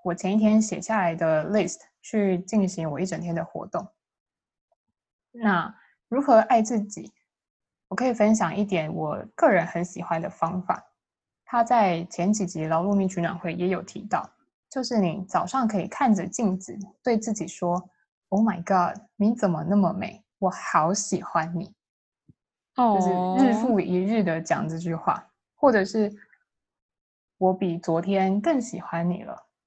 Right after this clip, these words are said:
Speaker 1: 你看起来比昨天状态更好。”就是比较鼓励性质的话，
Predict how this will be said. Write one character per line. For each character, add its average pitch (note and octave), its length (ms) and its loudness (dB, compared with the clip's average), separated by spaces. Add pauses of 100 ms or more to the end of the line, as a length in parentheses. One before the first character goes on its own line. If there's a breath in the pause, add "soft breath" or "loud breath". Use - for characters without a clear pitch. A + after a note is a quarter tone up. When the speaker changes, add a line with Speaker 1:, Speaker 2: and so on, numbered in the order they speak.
(100)
Speaker 1:
你 F3 100 -6
看 A#3+ 220 -4
起 A3 100 -4
来 E3+ 140 0
比 D#3+ 180 -6
昨 E3 240 -8
天 F#3+ 240 -4
状 A3+ 160 -2
态 A#3+ 160 -2
更 A#3 180 0
好。” - 280 -8 (360)
就 - 80 -12
是 A3 380 0 (640)
比 F3+ 100 -6
较 F#3 360 4
鼓 F3 260 -4
励 B3+ 120 0
性 C4 200 2
质 F3 120 0
的 D3+ 140 -4
话， - 260 -6